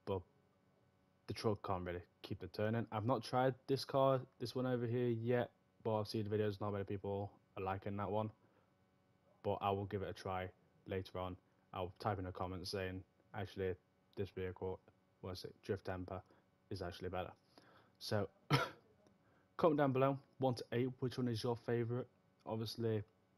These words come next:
the eight and the seven just look the same, uh, but obviously the six, the fifth, and you got the fourth,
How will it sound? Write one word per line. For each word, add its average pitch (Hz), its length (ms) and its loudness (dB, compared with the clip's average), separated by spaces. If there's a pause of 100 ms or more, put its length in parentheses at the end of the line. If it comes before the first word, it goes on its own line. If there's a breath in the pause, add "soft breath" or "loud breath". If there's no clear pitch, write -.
(640)
the - 120 -2
eight 110 140 0
and 107 140 -2
the 101 60 -2
seven 107 460 0 (440)
just 113 180 -2 (160)
look 104 220 -2
the 95 80 -8
same, 107 420 0 (580 loud breath)
uh, 101 240 -2
but 101 240 0
obviously 98 440 -4 (400)
the 98 80 -6
six, - 640 -4
the 101 60 -10 (120)
fifth, 92 260 -4 (720)
and 95 80 -6
you 95 80 -4
got 90 80 -4
the 92 80 -4
fourth, 87 400 -4